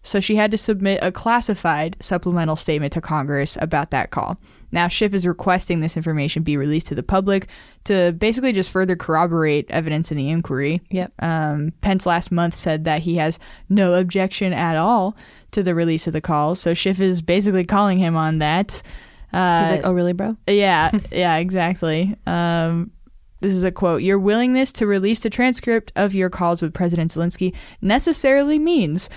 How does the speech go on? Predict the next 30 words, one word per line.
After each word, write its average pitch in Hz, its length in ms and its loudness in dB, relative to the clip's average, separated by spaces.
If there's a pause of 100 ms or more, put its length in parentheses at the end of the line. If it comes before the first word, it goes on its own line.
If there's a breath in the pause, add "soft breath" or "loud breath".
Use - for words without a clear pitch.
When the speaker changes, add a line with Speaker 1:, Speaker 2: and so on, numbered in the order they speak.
(220 loud breath)
Speaker 1:
that 160 140 0
you 180 120 2
do 165 120 -2
not 220 260 0
believe 330 340 4
there 185 160 2
is 170 140 0
anything 190 420 2
contained 294 480 2
therein 285 480 4
that 202 200 2
would 220 180 2
cause 208 320 0
any 196 220 2
harm 165 420 2 (240 loud breath)
to - 120 -2
U 202 140 4
S 190 200 2
national 180 400 2
security 175 580 0
if - 340 -2
publicly 165 600 -2
disclosed." - 720 -6 (400)
End - 120 -6
quote. - 200 -4 (260)
Speaker 2:
Mm-hmm. 165 140 -2
Speaker 1:
So, 160 300 -2 (280)
called 220 420 -2
out, 117 440 -4 (160)
right? 170 280 -2